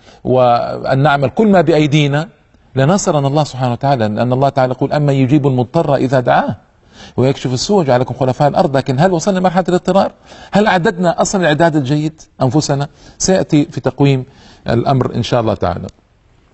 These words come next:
الحديث عن ذلك. آه، ظلوا يقاومون بكل أمانة وقوة وشرف، ولم ينسحبوا ولم يتراجعوا، وكانت الحصون تدك عليهم دكا ويقتل منهم العشرات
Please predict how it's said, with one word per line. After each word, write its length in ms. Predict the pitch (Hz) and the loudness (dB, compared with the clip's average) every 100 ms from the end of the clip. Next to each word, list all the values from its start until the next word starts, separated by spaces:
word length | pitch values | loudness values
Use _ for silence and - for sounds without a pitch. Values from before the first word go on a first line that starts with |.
| - - | -16 -8
الحديث 380 | 123 107 123 123 | -4 -2 0 0
عن 140 | 107 98 | 0 0
ذلك. 300 | 120 143 - - - - - - | 2 0 -2 -10 -20 -20 -20 -4
آه، 220 | 135 139 | 0 0
ظلوا 400 | 127 190 185 147 | 2 2 4 2
يقاومون 680 | 120 127 - 131 131 143 101 | 2 0 2 0 2 0 -2
بكل 380 | - 113 - 220 135 | -2 -2 0 0 0
أمانة 400 | 135 131 117 104 | 2 2 2 2
وقوة 540 | 101 101 151 120 104 | 0 0 2 4 4
وشرف، 600 | 98 95 139 120 - - - | 2 0 0 0 -4 -12 0
ولم 340 | 113 123 170 | 2 4 2
ينسحبوا 640 | 143 - 120 107 123 120 107 | 2 0 -2 -2 -2 0 2
ولم 200 | 110 107 | 2 0
يتراجعوا، 580 | 107 117 131 143 165 208 - - - - - | 0 0 0 2 0 -2 -8 -20 -20 -10 0
وكانت 880 | 135 139 131 120 104 110 151 147 | 2 4 2 0 -4 -2 0 0
الحصون 360 | 120 135 - 156 | -2 -4 -2 0
تدك 320 | 127 160 - | 2 0 2
عليهم 280 | 123 135 131 | 0 2 0
دكا 340 | 151 - 120 | -2 -2 -2
ويقتل 340 | 110 151 - 127 | 0 0 0 0
منهم 320 | 156 151 120 | 2 2 0
العشرات 520 | 104 113 131 139 135 | 0 -2 0 2 0